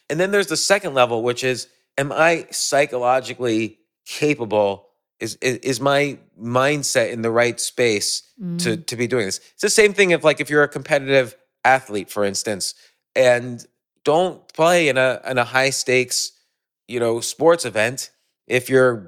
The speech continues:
Speaker 1: going through a divorce and that's on your mind, right? Just as an example, because then it's gonna take away energy. Everyone else in the field is gonna have energy, but you're gonna have not, you're gonna have seventy percent of your energy. And,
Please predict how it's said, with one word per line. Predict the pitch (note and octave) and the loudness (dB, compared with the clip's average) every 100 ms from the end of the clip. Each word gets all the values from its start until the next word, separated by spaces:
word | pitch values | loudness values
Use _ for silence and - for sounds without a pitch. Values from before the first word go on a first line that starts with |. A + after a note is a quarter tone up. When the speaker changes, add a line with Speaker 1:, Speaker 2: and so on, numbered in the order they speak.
| - | 0
Speaker 1:
going | C3 C#3 C3 | 2 2 2
through | C3+ | 0
a | B2+ | 0
divorce | B2 C#3+ B2+ G#2+ | 0 2 2 0
and | G#2+ | -2
that's | A#2 - | -2 0
on | A#2 A#2 | 0 -2
your | B2 | -2
mind, | A#2 G2 D2+ - - | -2 -2 -8 -18 -12
right? | A#2+ A#2 | -6 -4
Just | F3+ | 2
as | E3+ C#3+ | 2 2
an | C#3+ | -2
example, | C3 C#3+ A#2+ F2+ | -2 0 -2 -4
because | B2 A2+ C#3+ | -10 -6 -2
then | C3 D3+ D3 | 2 2 0
it's | C3+ - | -6 -6
gonna | C#3+ | -6
take | C#3 D#3+ C#3 | -2 -2 2
away | C#3+ B2 | 0 2
energy. | D3+ D3 G2+ A#2 A2+ _ - | -2 -2 -2 -2 -2 _ -2
Everyone | F3 F#3+ E3 | 2 4 4
else | E3 G3 C3+ | 2 0 -2
in | |
the | B2 | -6
field | - A#2 A2+ A2+ - _ _ | -2 0 2 0 -8 _ _
is | A#2+ | -4
gonna | A#2 C3+ C3 | 0 2 2
have | C#3 A#2 | 2 0
energy, | D3+ F#3 B2+ G#2 G#2 F2+ _ _ _ - | 0 0 0 -4 -6 -8 _ _ _ -6
but | C3+ | 0
you're | B2+ F3 | 4 4
gonna | D#3+ D3 | 4 2
have | C3 B2 A#2+ | 2 0 -2
not, | C#3 - | -6 -2
you're | D3+ | -2
gonna | C#3+ | 0
have | C3+ B2+ | 0 0
seventy | - D#3+ D3+ C3+ | 4 4 4 -4
percent | A#2+ A#2 G2+ | -6 -6 -6
of | G2 | -6
your | G#2 | -6
energy. | G2 G2 F2+ F2+ D#2 _ _ _ C3+ | -6 -8 -8 -10 -12 _ _ _ 2
And, | C3+ C3 B2+ | 4 2 -4